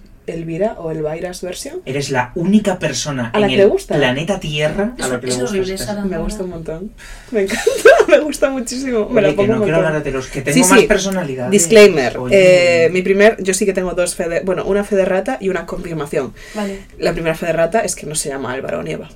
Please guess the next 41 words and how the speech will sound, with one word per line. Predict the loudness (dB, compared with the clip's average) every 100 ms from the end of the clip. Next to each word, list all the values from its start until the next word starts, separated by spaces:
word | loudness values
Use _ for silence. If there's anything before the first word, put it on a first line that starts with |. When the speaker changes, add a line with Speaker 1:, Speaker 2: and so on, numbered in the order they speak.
| -10
Speaker 1:
No | -6
sé | -6 -4
quién | -4
es | -4 -4
Álvaro | 0 0 0
Nieva, | 0 -2 -4
no | -4
sé | -2
Speaker 3:
Ah, | 0
Speaker 1:
quién | -2
es | -4
esta | -4
Speaker 3:
sí, | -4
Speaker 1:
persona | -4 -2
Speaker 3:
nos | 0
Speaker 1:
de |
la | 0
Speaker 3:
lo |
Speaker 1:
que | 0
estaba | 0 4
Speaker 3:
confirmó | 4 2
Speaker 1:
hablando. | 2 0
Speaker 3:
Fer, | 0
que | -2
es | -6
una | -6
auténtica | -6 -6 -6
tapita, | -8 -8 -10 -10 -12 -12
y | -10
nos | -10
escuchó | -12 -10 -8
y |
dijo | -8 -10 -10 -8
Speaker 1:
Tapita | -6 -2 0
y | 0
fan | 0 -8
de | -8
Tamara | -8 -10 -10
Falcó. | -12 -14 -20 -20 -16
¿Por | -12 -10
qué? | -10